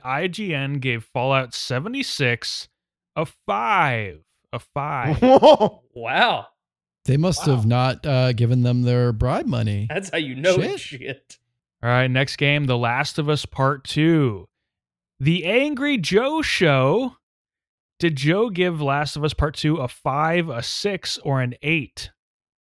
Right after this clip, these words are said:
Speaker 2: Out of ten?
Speaker 1: Out
Speaker 2: Or
Speaker 1: of
Speaker 2: out of
Speaker 1: ten,
Speaker 2: a hundred?
Speaker 1: yes.
Speaker 4: Hundred.
Speaker 3: He's the type of motherfucker to give it a six.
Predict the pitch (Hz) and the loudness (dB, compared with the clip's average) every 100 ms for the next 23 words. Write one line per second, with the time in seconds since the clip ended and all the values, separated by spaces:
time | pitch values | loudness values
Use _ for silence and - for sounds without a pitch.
0 | _ _ 110 104 - 98 110 160 _ _ | _ _ -6 -6 -6 -10 -10 -12 _ _
1 | _ _ _ _ _ _ _ 110 113 - | _ _ _ _ _ _ _ -6 -6 -6
2 | 120 104 107 87 - 98 - - - _ | -6 -8 -8 -14 -16 -18 -16 -18 -18 _
3 | _ _ _ - 190 262 226 233 220 _ | _ _ _ -8 -6 -4 -8 -10 -14 _
4 | _ _ _ 185 170 113 117 104 104 98 | _ _ _ -16 -14 -14 -10 -12 -12 -16
5 | 98 - 98 98 98 98 90 _ - - | -16 -16 -16 -16 -16 -18 -20 _ -20 -20
6 | - _ - | -20 _ -20